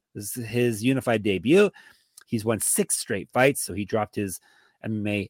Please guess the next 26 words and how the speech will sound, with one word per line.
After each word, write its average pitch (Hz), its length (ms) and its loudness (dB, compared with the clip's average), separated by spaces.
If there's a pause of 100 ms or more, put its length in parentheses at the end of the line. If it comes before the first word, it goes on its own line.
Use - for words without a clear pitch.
debut, 95 540 -4 (180)
and 92 140 -8
then, 90 300 -8
uh, 90 60 -8
he's 87 180 -8
won 90 120 -8
six - 200 -8
straight - 220 -6
since - 160 -6
then. 175 260 4 (320)
He's 104 160 -4
not 139 180 4
lost 123 360 8
since 101 160 -4
April 101 240 -2
of - 60 -10
twenty 101 200 -6
nineteen. 113 540 -2
That 107 200 0
aforementioned 101 600 -4
debut, 104 420 2 (340)
uh, 101 220 0
is 117 240 2
a 117 160 2
regional 107 400 -2
champion. 80 480 -8